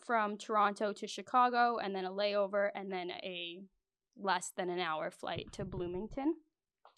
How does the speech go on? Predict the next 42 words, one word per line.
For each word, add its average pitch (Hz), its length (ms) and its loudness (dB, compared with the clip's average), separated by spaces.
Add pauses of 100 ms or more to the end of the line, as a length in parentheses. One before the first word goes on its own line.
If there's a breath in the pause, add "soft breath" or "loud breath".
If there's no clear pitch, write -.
(840)
Um, 269 440 2
so 285 220 0
yeah, 294 300 6
and 226 120 2
then 247 140 4
when 262 120 4
we 262 80 4
get 247 240 4
here, 349 220 2
we 349 100 2
stay 247 300 -2
in 240 100 -2
hotels. 208 640 0
Um, 196 520 0 (240)
I 208 100 -2
think 247 240 -6
Levi 214 360 -2
said 214 220 -2
earlier 214 480 -2
that, 233 180 0 (460)
that 208 200 0
everybody 208 420 -4
stays 208 320 -8
in 208 80 -8
hotels, 208 520 -4
and 208 240 -6 (180)
that 190 160 -6
is 190 160 -10
true. 247 380 -2 (560 soft breath)
Um, 208 340 6
so 226 160 6
I 233 180 10
stayed 254 320 2
there 226 160 4
last 202 340 2
night. 247 280 2 (100)
Everybody 214 480 2
else 202 260 4
will 208 120 0
get 202 220 0
there 196 360 -2
today. 214 440 0